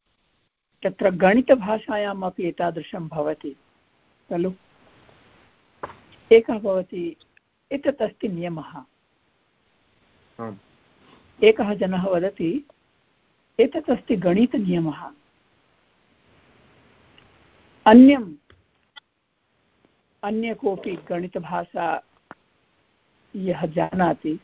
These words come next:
Speaker 1: सः अपि आगत्य वदति। किमर्थं? किमर्थं? यदि एतत् समीचीनं, तर्हि दर्शयतु,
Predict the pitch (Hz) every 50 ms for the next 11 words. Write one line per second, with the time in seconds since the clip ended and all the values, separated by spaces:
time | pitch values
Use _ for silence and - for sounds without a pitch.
0 | _ - - 156 208 220 214 208 208 - 208 190 175 - - - 170 180 190 190
1 | 196 185 - - 180 180 165 165 156 165 156 - - 165 - 190 196 196 180 -
2 | - 185 175 175 180 196 - _ _ _ _ _ _ - - - - _ _ _
3 | _ _ _ - - - - _ _ _ _ _ _ _ _ _ _ _ - _
4 | _ _ _ _ _ _ _ _ _ _ - - - - - - - - - -
5 | - - - - - - - - - - - - - - - - - - - -
6 | - - - - - 240 233 208 - - - - - - _ _ _ _ _ _
7 | _ _ _ _ _ _ _ _ _ _ _ _ _ _ _ _ _ _ _ _
8 | _ _ _ _ _ _ _ _ _ _ _ _ _ _ _ _ _ _ _ _
9 | _ _ _ _ _ _ _ _ _ _ _ _ _ _ _ _ _ _ _ -
10 | 170 170 180 170 165 226 254 262 240 247 - 254 - - _ _ _ _ _ _
11 | - - - - 185 185 233 269 277 - 214 170 165 185 - - - _ _ _
12 | _ _ _ _ _ _ _ _ - 240 277 208 175 190 185 - - 370 359 240
13 | - - - 156